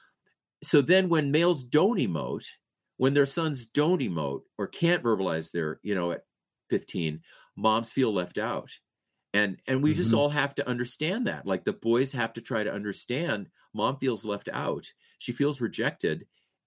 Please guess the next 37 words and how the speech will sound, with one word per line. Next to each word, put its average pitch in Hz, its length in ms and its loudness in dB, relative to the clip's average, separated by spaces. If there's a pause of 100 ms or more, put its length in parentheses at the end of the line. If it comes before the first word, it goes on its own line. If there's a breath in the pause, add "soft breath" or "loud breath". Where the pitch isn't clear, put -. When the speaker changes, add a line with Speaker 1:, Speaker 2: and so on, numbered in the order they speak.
(180)
Speaker 1:
At 131 120 -2
least 180 480 0
meet 165 240 4
her 156 80 6
a 123 80 4
little 113 220 2
bit. 76 280 -4
Please 190 280 0
tell 147 180 0
her 104 100 2
something, 82 540 -2 (300)
you 98 120 0
know, 87 300 -2 (540 soft breath)
about 101 280 2
what's 98 200 -2
going 90 260 -2
on. 76 400 -6 (580)
And 113 260 2
the 127 100 0
same 120 260 2
with 131 140 2
husbands, 170 640 -2
with 101 260 -2 (200)
spouses, 165 580 -2
with 85 140 -6
partners. 151 460 -2 (600 soft breath)
W-, 110 180 -10
we 110 240 2
have 110 280 0
to 131 100 0
help 113 200 0
them 123 160 -2
understand 131 600 -2
that, 71 180 -4
that 98 120 -6
they 117 100 0
can't 185 420 -2